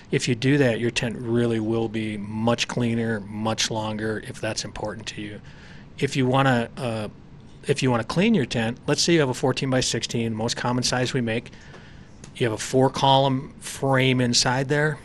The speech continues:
What we do is, at least what I do, is I set it up with three columns of anger, so the angle, so the frame is smaller,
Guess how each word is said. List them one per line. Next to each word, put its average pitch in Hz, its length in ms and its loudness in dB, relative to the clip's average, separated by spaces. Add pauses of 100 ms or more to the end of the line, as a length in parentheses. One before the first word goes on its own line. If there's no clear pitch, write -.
(160)
What 139 160 0
we 135 120 -2
do 143 260 4
is, 123 440 2 (140)
at 127 140 -6
least 131 240 -2
what 113 180 -2 (240)
I 120 200 2
do, 117 340 -2 (560)
is 113 400 -2 (100)
I 127 100 -4
set 131 300 2
it 123 80 2
up 123 160 0
with 107 160 -6
three 147 400 -2
columns 113 400 -4
of 104 100 -4
anger, 107 300 -4
so - 200 -4
the 110 100 -8 (180)
angle, 110 300 -4
so - 140 -4
the 107 80 -6
frame 113 320 -2
is 107 80 -2
smaller, 123 500 0